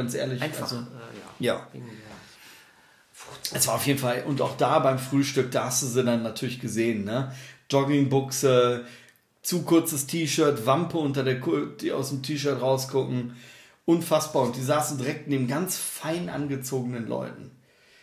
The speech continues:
Speaker 1: Also du hattest die gesamte englische Bandbreite da sitzen.
Speaker 2: Ja.
Speaker 1: Also, äh, Lord vom Oberhaus, ne, und den, den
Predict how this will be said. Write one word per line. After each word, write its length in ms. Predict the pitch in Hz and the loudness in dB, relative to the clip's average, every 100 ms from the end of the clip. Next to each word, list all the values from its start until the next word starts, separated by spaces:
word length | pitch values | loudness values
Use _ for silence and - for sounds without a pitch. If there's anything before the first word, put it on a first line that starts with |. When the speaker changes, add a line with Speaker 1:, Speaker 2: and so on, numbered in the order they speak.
| _ _ _ _ _ _ _ - | _ _ _ _ _ _ _ 2
Speaker 1:
Also 240 | 190 151 | 2 4
du 120 | 175 | 4
hattest 280 | 175 170 - | 4 0 -4
die 60 | 160 | -4
gesamte 380 | 143 190 208 175 | 2 2 2 -2
englische 360 | 175 165 147 | -2 -2 0
Bandbreite 600 | 139 165 - 113 107 120 | 0 0 -2 -2 -2 -2
da 160 | 107 107 | -2 -2
sitzen. 300 | 107 107 123 | -4 -6 -2
Speaker 2:
Ja. 180 | 120 135 | 0 0
Speaker 1:
Also, 180 | 131 143 | 2 0
äh, 680 | 123 156 151 - 156 147 139 147 156 - - - | 0 -6 -8 -8 -4 -2 -2 -6 -14 -16 -18 -14
Lord 340 | 147 135 131 - | -2 2 2 0
vom 160 | 160 147 | -4 0
Oberhaus, 760 | 180 190 175 190 214 - - - - - - | 2 4 4 4 2 0 -4 -16 -20 -20 -4
ne, 300 | 151 185 185 - | 6 8 8 4
und 260 | 175 147 | 0 4
den, 500 | 165 160 156 156 160 | 4 4 0 -4 -4
den 460 | 160 160 156 151 | -2 -2 -2 -6